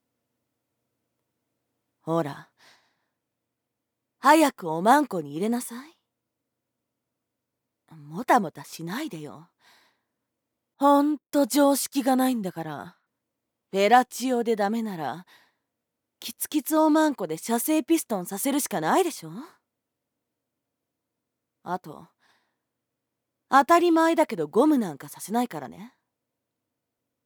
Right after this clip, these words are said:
受け入れ万端で、愛液ぐちゃぐちゃになってる人妻まんこに、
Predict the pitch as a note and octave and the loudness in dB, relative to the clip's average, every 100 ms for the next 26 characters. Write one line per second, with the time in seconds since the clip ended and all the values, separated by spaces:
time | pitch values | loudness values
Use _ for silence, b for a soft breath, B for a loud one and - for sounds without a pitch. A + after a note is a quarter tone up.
0 | _ _ _ - G#3+ - A#3+ A#3+ A#3 A3 | _ _ _ -8 -6 -2 2 2 2 0
1 | F#3+ F#3 G#3 - F#3+ G3 F#3 F3 E3+ F3+ | 0 -2 -4 -8 -10 -8 -6 -8 -10 -16
2 | _ _ _ _ _ _ _ _ _ _ | _ _ _ _ _ _ _ _ _ _
3 | _ _ _ _ _ A#3 C#4+ E4 D4 A#3+ | _ _ _ _ _ 4 6 6 2 0
4 | F3+ D3+ F3+ B3 A#3 B3 B3 A#3+ A#3+ A#3+ | -4 -6 -2 -2 -2 -2 -2 0 0 -2
5 | - D#3 D3+ - G3+ G#3 G#3+ G#3+ G#3 G3 | -4 -8 -8 -6 -6 -2 -2 -2 -6 -8
6 | D#3+ D3 A2+ | -12 -14 -16